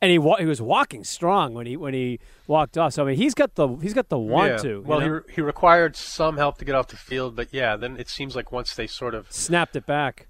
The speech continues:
Speaker 2: Yeah, he, he, I mean, he was not, like, as you say, he was not like, dragging that leg down the, uh,
Speaker 1: No.
Speaker 2: down the tunnel. In fact, the fact that they let him walk at all is, is positive.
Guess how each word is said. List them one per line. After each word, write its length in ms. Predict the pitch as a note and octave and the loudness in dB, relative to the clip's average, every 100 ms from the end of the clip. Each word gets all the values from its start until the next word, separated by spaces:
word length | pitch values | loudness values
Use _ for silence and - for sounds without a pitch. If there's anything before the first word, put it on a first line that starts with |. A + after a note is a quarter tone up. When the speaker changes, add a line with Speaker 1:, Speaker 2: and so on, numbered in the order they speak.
| - | -16
Speaker 2:
Yeah, 380 | B2+ C3+ C3 G#2+ | -4 0 0 0
he, 180 | A2 A#2+ | -6 -14
he, 240 | - E3+ D#3+ | -10 -10 -6
I 60 | F3 | -4
mean, 120 | E3+ | -4
he 100 | F3+ | -2
was 380 | F3 G#3 F3 D3 | 0 0 -2 -2
not, 320 | C3+ C3 A#2 - - - - _ - - - | 0 0 -4 -14 -20 -20 -20 _ -20 -18 -6
like, 220 | A#2+ G#2 - - - - - | -6 -6 -16 -20 -20 -20 -10
as 180 | C#3 C3 | -8 -8
you 80 | |
say, 400 | C#3+ - D3+ G#2 - | -6 0 0 0 -8
he 120 | B2 | -12
was 180 | C3+ B2 | -10 -2
not 300 | C3+ B2+ - - _ _ - - | 0 0 -4 -16 _ _ -20 -10
like, 180 | - - | -8 -6
dragging 480 | - B2+ C3+ C#3 A#2+ | 2 8 8 6 0
that 180 | A#2+ - | -4 -2
leg 360 | C#3 C#3+ - | 0 0 -2
down 260 | G#2+ A2 A2 | -6 -6 -6
the, 260 | A2 A2 A2 | -8 -8 -6
uh, 220 | G#2 G2+ | -6 -8
Speaker 1:
No. 220 | C3+ F3+ | -6 -2
Speaker 2:
down 160 | C4+ A#2+ | -2 -2
the 60 | A#2+ | -2
tunnel. 300 | E3 F#3 C#3+ | 2 2 0
In 60 | |
fact, 260 | A#2+ D3+ - | 2 0 0
the 60 | C#3+ | -2
fact 220 | D#3+ - | -4 -4
that 80 | - | -6
they 100 | D3+ | -4
let 120 | D#3 | -4
him 60 | |
walk 220 | D3 D3 C3+ | -4 -6 -4
at 60 | |
all 180 | C#3 C3 | -2 -2
is, 160 | G2+ - | -8 -14
is 120 | A#2 | -14
positive. 560 | - C#3+ D3 A#2 G2+ | -2 2 2 0 -12